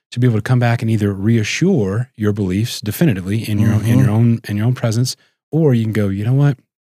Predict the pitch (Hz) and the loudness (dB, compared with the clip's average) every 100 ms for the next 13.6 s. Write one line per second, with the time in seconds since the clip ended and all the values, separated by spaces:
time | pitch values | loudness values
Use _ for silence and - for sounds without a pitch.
0 | _ _ _ _ _ - 110 - 123 85 | _ _ _ _ _ -4 -4 0 0 0
1 | 95 101 107 104 107 107 95 - - _ | -6 -6 -4 -4 -4 -6 -10 -12 -14 _
2 | _ _ _ _ _ 101 123 156 127 127 | _ _ _ _ _ -4 0 0 0 -8
3 | 107 120 123 - 120 110 117 123 104 110 | -6 -4 -4 -4 -4 -2 0 0 0 -4
4 | 110 107 98 123 127 101 - - - 139 | -2 -2 -2 -2 0 -2 -6 -8 -2 0
5 | 139 - - _ _ _ 120 113 120 135 | 0 -2 -16 _ _ _ -4 4 6 6
6 | 151 190 113 90 - - 113 131 151 147 | 4 2 0 -4 -10 -8 0 0 0 0
7 | 131 104 110 104 104 101 95 92 92 95 | 0 0 -4 -2 -2 -2 -4 -6 -6 -8
8 | - 92 - _ _ 110 117 104 101 123 | -10 -12 -16 _ _ -4 -2 -2 0 0
9 | 147 _ _ _ - 117 113 107 113 131 | 0 _ _ _ -2 0 2 0 0 2
10 | 123 104 - 113 - 127 117 101 110 113 | 0 -2 -4 -4 -2 -2 -2 -4 -4 -4
11 | 104 107 135 - 104 104 98 113 139 - | -4 -4 -4 -4 -4 -4 -4 -2 -2 0
12 | 165 - 143 131 - 135 127 120 - - | -2 -2 -2 -2 -2 0 0 0 -6 -6
13 | 104 120 139 110 - | -4 -2 0 -2 -6